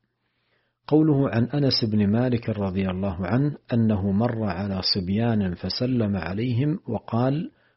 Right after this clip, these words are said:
كان النبي صلى الله عليه وسلم يفعله بهم، أي بالصغار إذا مر بهم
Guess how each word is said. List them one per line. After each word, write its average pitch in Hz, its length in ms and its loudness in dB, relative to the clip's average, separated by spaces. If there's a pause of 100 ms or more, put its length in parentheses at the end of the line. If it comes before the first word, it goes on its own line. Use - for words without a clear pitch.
(160)
كان 120 340 2
النبي 104 600 0
صلى 95 320 -2
الله 95 440 0
عليه 101 440 0
وسلم 107 580 -2
يفعله 113 720 0
بهم، 78 340 -2 (800)
أي 123 140 4
بالصغار 117 640 -2 (420)
إذا 107 280 0
مر 110 380 0
بهم 127 360 0